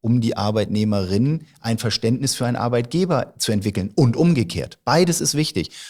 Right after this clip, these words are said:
wo eben auch Arbeitnehmerinnen vielleicht mal drüber nachdenken, warum möchte vielleicht,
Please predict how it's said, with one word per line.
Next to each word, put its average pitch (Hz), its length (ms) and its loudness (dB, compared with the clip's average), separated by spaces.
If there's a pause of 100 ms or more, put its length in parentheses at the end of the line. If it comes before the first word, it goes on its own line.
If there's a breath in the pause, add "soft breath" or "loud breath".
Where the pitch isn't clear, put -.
(120)
wo 123 160 4
eben 117 240 2
auch 117 200 0
Arbeitnehmerinnen 110 920 2
vielleicht 135 360 -2
mal 123 320 2 (380 loud breath)
drüber 123 260 2
nachdenken, 113 520 0 (320 loud breath)
warum 107 400 0
möchte 131 340 -4
vielleicht, 92 800 -4